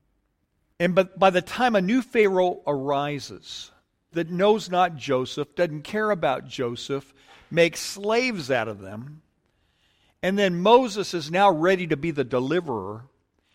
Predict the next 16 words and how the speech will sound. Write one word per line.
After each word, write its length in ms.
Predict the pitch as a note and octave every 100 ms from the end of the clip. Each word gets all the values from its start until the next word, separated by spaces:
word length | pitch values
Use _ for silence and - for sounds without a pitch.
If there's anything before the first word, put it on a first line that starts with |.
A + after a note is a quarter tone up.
| _ _ _
it's 220 | F3 F3 -
like 320 | D#3 D3 - _ _ _ _
four 260 | G#3+ G#3+ G#3
hundred 500 | - F#3+ F#3 F#3 E3
and 240 | B2+ A2 -
thirty 240 | D#3+ D3
years 720 | C3+ B2+ A#2+ G2 - - - _ _
later. 460 | A#2+ A2+ A2 G2+ F#2+ _ _ _
Do 80 | C3
you 40 |
see 160 | B2+ E3+
the 120 | D#3
timeline 480 | - E3 D#3 D3+ D3
here? 320 | D3+ D3+ E3 _ _ _ _ _ _ _ _ _ _ _ _ _ _ - - _ -
And 400 | F#3 F3+ E3 D3 _ _
Moses, 1400 | D3 D3 E3 G3 D4 E4 B3+ C3+ B2+ D3 - - -